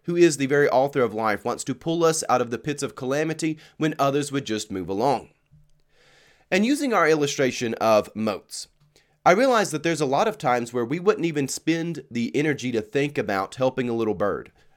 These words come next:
There's a lot of times we don't spend the energy to think about how we can really better the world around us, to better our neighbor, our friends, our family.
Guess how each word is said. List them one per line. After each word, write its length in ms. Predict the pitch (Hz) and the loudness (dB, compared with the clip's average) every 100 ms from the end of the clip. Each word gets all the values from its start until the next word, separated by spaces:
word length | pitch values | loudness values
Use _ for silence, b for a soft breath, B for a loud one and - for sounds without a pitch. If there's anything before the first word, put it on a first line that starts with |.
| _ - | _ -8
There's 200 | 110 123 | -6 2
a 40 | |
lot 160 | 127 156 | 2 2
of 60 | |
times 240 | 165 131 135 | 0 -2 -2
we 80 | |
don't 160 | 139 104 | -2 -2
spend 240 | - 139 | -4 -2
the 100 | 127 | 0
energy 300 | 135 170 113 | 0 -2 -2
to 80 | 104 | -4
think 240 | 107 131 131 | -4 -6 -2
about 240 | 113 107 | -2 -2
how 180 | 117 127 | -2 -2
we 140 | 127 | -2
can 260 | 127 110 101 | -6 -8 -6
really 380 | 170 202 151 - | -4 -2 -2 -2
better 280 | 117 113 117 | -2 0 0
the 100 | 104 | 0
world 300 | 107 95 95 | 0 0 0
around 320 | 120 175 143 | 2 2 0
us, 120 | 120 | -4
to 100 | - | -8
better 240 | 107 110 101 | -6 -2 -2
our 80 | 95 | -2
neighbor, 340 | 131 151 131 | -2 0 2
our 80 | 101 | 0
friends, 480 | - 123 139 139 123 | -2 -4 -2 -4 -4
our 140 | 95 | -6
family. 480 | 135 139 139 120 | -4 -2 -2 -4